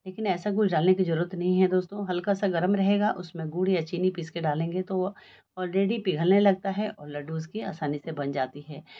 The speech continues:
तो इसमें चाशनी वगैरह बनाने का कोई झंझट ही नहीं है। तो इस तरीक़ा से हम सभी लड्डू को बना लेंगे। बहुत ही सॉफ्ट लड्डू बनती है, मुंह में जाते ही घुल जाता है।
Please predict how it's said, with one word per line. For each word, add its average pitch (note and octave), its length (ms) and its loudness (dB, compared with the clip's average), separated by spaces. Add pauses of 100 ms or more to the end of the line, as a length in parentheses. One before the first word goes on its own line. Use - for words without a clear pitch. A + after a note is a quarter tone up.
(220)
तो E3+ 60 -14
इसमें E3 260 -8
चाशनी D#3+ 400 -2
वगैरह F#3+ 300 4
बनाने D#3+ 320 0
का E3 120 -10
कोई E3 220 -14
झंझट D#3 440 -6
ही F3 100 0
नहीं E3 300 0
है। D#3+ 220 -6 (380)
तो - 40 -20 (140)
इस G#3 180 -10
तरीक़ा F3+ 340 -6
से E3 140 -8
हम F3+ 180 -2
सभी D#3+ 280 -8
लड्डू C#3+ 300 -10
को G3 140 -12 (320)
बना C#3 260 -8
लेंगे। C#3 400 -10 (380)
बहुत A#3+ 260 -14
ही B3 120 -2
सॉफ्ट E3 400 -4
लड्डू F3+ 320 0
बनती F3 300 -2
है, F#3+ 120 2
मुंह F#3 240 4
में F#3 100 2
जाते D3+ 240 -8
ही E3 100 -14
घुल E3 220 -8
जाता D#3 300 -4
है। D#3 220 -8